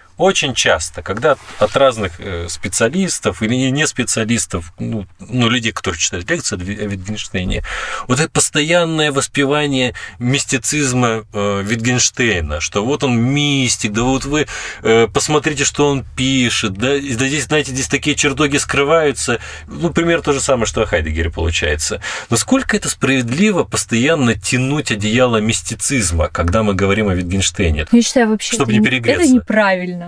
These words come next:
Speaker 1: А,
Speaker 2: Вот,
Speaker 1: неправильно.
Speaker 2: а, мы начали с логико-философского трактата, э, говорить, но, как ты знаешь, а, э, это не тот разговор, который м-, мне интересен.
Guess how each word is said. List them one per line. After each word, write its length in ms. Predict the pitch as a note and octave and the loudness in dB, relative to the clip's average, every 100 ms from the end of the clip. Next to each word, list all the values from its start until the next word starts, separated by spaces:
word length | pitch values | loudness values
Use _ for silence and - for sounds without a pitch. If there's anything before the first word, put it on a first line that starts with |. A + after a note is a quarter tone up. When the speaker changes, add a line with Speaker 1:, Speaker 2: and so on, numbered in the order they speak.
| C3 | 0
Speaker 1:
А, 100 | F#2 | 0
Speaker 2:
Вот, 80 | G#3 | 4
Speaker 1:
неправильно. 640 | G#3+ B3 A2+ E2+ D#2 - | 4 4 4 0 -8 -2
Speaker 2:
а, 560 | G3+ A3 A3 A3 G#3 - G3+ G#3 G#3 | 2 4 6 6 4 0 -4 -4 -6
мы 380 | A3+ A#3 B3 C#4+ | 0 2 6 6
начали 340 | D#4+ D#4+ - A#3+ | 6 4 2 0
с 100 | - | 4
логико-философского 760 | B3+ - - A#3+ B3+ - A#3 | 2 2 0 0 0 0 0
трактата, 720 | A3 A#3+ - G4 A#4+ D4 G#3+ G3+ | 2 0 2 2 4 2 2 0
э, 200 | - C2 | -4 -2
говорить, 560 | G#3+ G#3+ G#3+ G#3+ - - | 2 4 6 4 0 4
но, 760 | A3 A3 C4 B3+ A#3+ A#3 A3+ - - _ _ _ - - - - - - - - - - - - - - - - - - - - | 6 8 8 6 6 6 4 0 -12 _ _ _ -20 -20 -20 -20 -20 -16 -12 -12 -12 -20 -18 -18 -18 -20 -20 -18 -16 -16 -8 -2
как 180 | A3+ | 0
ты 120 | - A#3 | 4 6
знаешь, 420 | A#3 D4+ C#4+ - - - - - - - | 6 6 4 -4 -10 -18 -18 -18 -18 -4
а, 480 | F#3+ G3+ G3+ G3 F#3+ | 2 4 6 4 2
э, 180 | - E3+ | 0 0
это 240 | - A#3 B3+ | 2 4 6
не 160 | C4+ | 6
тот 220 | B3 E4 C#4+ | 6 4 2
разговор, 420 | A#3 A3+ C#4+ F4 | 4 4 4 4
который 460 | B3+ - B3+ B3 | 0 2 4 4
м-, 80 | A3+ | 2
мне 1000 | - G#3+ C#3+ F3+ F#3+ A3+ A#3+ A3+ F3+ F#3 - | 2 0 0 2 6 8 8 6 2 -2 -2
интересен. 920 | G3+ G3 A3 C4+ G4+ - A#3+ G3+ G#3+ | 0 0 2 4 2 0 0 0 0